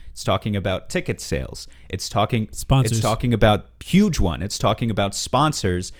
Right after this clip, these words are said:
Speaker 1: and public pressure that can potentially, if people have the will to do so, could be applied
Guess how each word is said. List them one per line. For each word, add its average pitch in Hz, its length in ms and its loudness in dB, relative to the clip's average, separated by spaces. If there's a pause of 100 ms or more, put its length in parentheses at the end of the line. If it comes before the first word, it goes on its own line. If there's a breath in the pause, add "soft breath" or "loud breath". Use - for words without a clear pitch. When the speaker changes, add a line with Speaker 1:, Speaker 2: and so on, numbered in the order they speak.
(180 soft breath)
Speaker 1:
and 90 160 -4
public 123 340 0
pressure 107 360 0
that 90 240 -4 (120)
can 123 140 0
potentially, 110 600 2
if 107 180 -2
people 117 300 2
have 104 240 -2
the 101 100 4
will 104 480 2
to - 160 -4
do 180 200 -4
so, - 400 -4 (460 soft breath)
could 120 140 4
be 120 100 4
applied 104 560 4